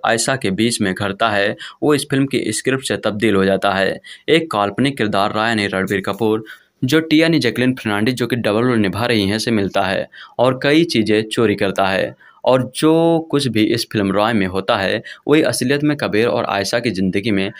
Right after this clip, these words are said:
आखिरकार होता है। तो कबीर की फिल्म के दोनों किरदार होते हैं रॉय और टिया। फिल्म में सिर्फ शूटिंग, लोकेशंस, गाने और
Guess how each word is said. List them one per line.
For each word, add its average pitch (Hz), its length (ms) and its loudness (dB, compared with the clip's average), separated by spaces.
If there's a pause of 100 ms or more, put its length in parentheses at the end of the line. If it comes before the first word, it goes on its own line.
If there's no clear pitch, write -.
(200)
आखिरकार 120 460 -2
होता 95 260 -2
है। 92 220 -2 (320)
तो 135 80 0
कबीर 135 380 0
की 160 140 -2
फिल्म 127 300 -2
के 104 220 0 (200)
दोनों 143 300 2
किरदार 95 320 -2
होते 107 320 -2
हैं 98 220 -2 (100)
रॉय 113 240 0
और 98 320 -4
टिया। 98 320 0 (500)
फिल्म 160 200 4
में 113 360 2
सिर्फ 135 340 -2
शूटिंग, 127 480 0
लोकेशंस, 104 640 -2
गाने 101 320 0
और 95 360 0